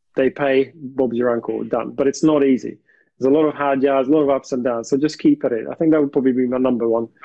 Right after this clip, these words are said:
Yeah, so I think the other thing would be, um, is, uh, keep educating yourself. I think I'm co-, continuously doing stuff. I'm learning something new. So um, on a weekly basis. You know, recently I've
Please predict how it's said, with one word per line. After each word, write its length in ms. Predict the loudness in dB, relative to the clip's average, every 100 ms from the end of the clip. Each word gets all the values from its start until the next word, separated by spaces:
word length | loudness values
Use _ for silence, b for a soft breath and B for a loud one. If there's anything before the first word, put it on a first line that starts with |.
| B B B B B -2
Yeah, 160 | 0 2
so 260 | 4 4
I 60 | 2
think 220 | 0 2
the 80 | 2
other 140 | 2 0
thing 240 | 0 2
would 140 | 2 2
be, 240 | 4 4
um, 320 | 2 -2 -4 -10 _ _ -6 0
is, 240 | 0 0
uh, 140 | 0 0
keep 220 | 0 0
educating 440 | -2 0 0 0
yourself. 420 | -4 -6 -4 -4 -2
I 40 |
think 180 | 0 0 0
I'm 280 | -2 0 -2 -4 -4
co-, 180 | -4 -4
continuously 720 | 0 0 2 4 2 2 0
doing 220 | 2 0 0
stuff. 240 | -2 0
I'm 140 | 2
learning 260 | 2 2 -2
something 300 | -2 -4 2
new. 260 | 4 4 2
So 300 | 2 0 -2 _ _ _ -2
um, 480 | 2 2 0 -2 -6 -2
on 220 | 2 2
a 60 |
weekly 320 | 2 2 2 0
basis. 480 | 2 0 0 -2
You 80 | -2
know, 100 | 0
recently 440 | 2 2 0 0 2
I've 220 | 0